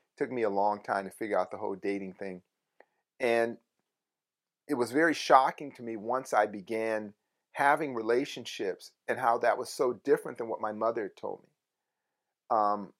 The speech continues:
I was a nice guy, passive in a sense. And women would tell me, "Ah, you know what, you don't really, you're not forceful. I looked at you, you're big and strong. I thought you would donkey punch me and just,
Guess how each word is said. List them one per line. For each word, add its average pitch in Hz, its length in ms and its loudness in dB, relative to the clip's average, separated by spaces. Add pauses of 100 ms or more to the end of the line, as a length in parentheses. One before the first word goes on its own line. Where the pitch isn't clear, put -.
(100)
I 127 80 4
was 131 140 0
a 131 60 -2
nice 135 420 2
guy, - 220 -2 (880)
passive 131 460 0
in 98 100 -6
a 95 60 -12
sense. - 480 -12 (840)
And 120 400 0
women 160 240 0
would 135 160 -2
tell 139 180 0
me, 127 160 -2
"Ah, 127 120 2
you 131 140 -2
know 143 140 -4
what, 147 220 -4
you 120 160 -8
don't 131 260 -2
really, 117 440 -4 (600)
you're 127 140 -6
not 117 260 -2
forceful. 113 420 -4 (220)
I 107 80 2
looked 127 280 -4
at 127 180 -12
you, 123 60 -12
you're 107 180 -10
big 117 260 -4
and 107 120 -10
strong. 107 480 0 (280)
I 135 120 4
thought 120 340 2
you 113 60 -8
would 95 120 -6
donkey 113 360 0
punch - 340 -8
me 104 140 -10
and 95 120 -10
just, - 320 -12